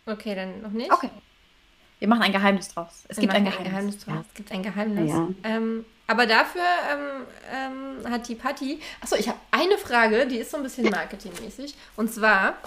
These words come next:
Speaker 1: warum ist der vierte Band für eins neunundsiebzig draußen? Gerade. <laughs> Das ist mir nur gerade vorhin aufgefallen.
Speaker 3: Das ist, ähm, jetzt nur ein Angebotspreis. Ähm,
Speaker 1: Okay.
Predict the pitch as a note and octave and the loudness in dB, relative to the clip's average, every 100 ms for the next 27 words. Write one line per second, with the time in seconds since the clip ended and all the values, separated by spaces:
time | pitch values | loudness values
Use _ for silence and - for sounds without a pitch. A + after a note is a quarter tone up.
0 | - - F#3+ F3 A3 D4+ - G#3+ F#3 - | -16 -4 2 4 2 -2 -4 -6 -10 -6
1 | B3 B3+ G3 F#3+ A3 - - G3+ G#3 A3 | -6 -4 -2 -2 -4 -6 -4 -4 -4 -2
2 | G#3+ G#3 D4 - F#3 - A3 - G3 F#3 | 0 0 -4 -10 -14 -12 -12 -12 -16 -20
3 | - - - - - D#3+ - - - - | -20 -20 -20 -16 -12 -12 -12 -16 -20 -20
4 | - - - - - - - G#3+ A#3+ C#4+ | -20 -14 -10 -8 -10 -10 -8 -4 -4 -2
5 | C4 A#3+ - A3+ A#3 A#3+ A#3+ G#3+ G3 - | -2 -2 -4 -6 -10 -4 -4 -4 -8 -12
6 | G3 F3+ F#3 - - - A3 A3+ B3 - | -10 -10 -10 -16 0 6 6 8 6 8
7 | G#3+ A3 A3 G#3+ G#3 - A3 G3+ F3+ G#3+ | 10 10 12 10 8 8 10 10 10 8
8 | G3 G3 G3 - E3+ F#3 F#3 - F3 F#3 | 8 6 4 2 6 8 6 6 8 10
9 | G3 G3 F3 E3 - | 10 10 8 6 -2